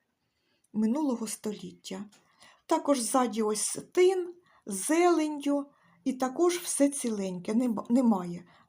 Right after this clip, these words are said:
надбитостей, нічого немає. Автором статуетки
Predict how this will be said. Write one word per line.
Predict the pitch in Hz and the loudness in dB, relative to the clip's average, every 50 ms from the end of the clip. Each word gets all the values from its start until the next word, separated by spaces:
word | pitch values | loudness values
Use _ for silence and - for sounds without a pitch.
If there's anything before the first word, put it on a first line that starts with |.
| _ | _
надбитостей, | - 202 175 185 - - 339 359 349 - 285 285 - - - 277 262 262 - - _ _ _ _ _ _ _ _ _ _ _ _ | -10 -8 -8 -6 0 2 2 2 2 0 -2 -2 -4 -4 -4 -4 -4 -4 -8 -18 _ _ _ _ _ _ _ _ _ _ _ _
нічого | 214 208 208 - - 285 302 262 233 233 | -8 -8 -6 -4 -4 -2 -2 -2 -2 -2
немає. | 220 214 214 190 175 175 175 170 175 - - 202 - _ _ _ _ _ _ _ _ _ _ _ _ _ _ _ _ _ _ _ _ _ _ _ _ _ _ _ _ _ _ _ _ _ _ _ _ _ _ _ _ _ _ _ _ _ _ _ _ _ _ _ _ _ _ _ _ _ _ _ _ _ _ _ _ _ _ - - _ _ | -2 -2 -2 -4 -4 -4 -6 -6 -8 -12 -14 -14 -18 _ _ _ _ _ _ _ _ _ _ _ _ _ _ _ _ _ _ _ _ _ _ _ _ _ _ _ _ _ _ _ _ _ _ _ _ _ _ _ _ _ _ _ _ _ _ _ _ _ _ _ _ _ _ _ _ _ _ _ _ _ _ _ _ _ _ -20 -20 _ _
Автором | - 294 277 262 - - 240 226 240 240 233 | 2 4 4 2 2 -2 -2 -2 -2 -2 -4
статуетки | - - - 294 285 - - 339 359 392 427 453 466 - - - 349 359 359 359 - | -4 -4 -4 -4 -2 0 2 2 4 2 2 0 -4 -6 -4 -2 -2 -2 -2 -4 -10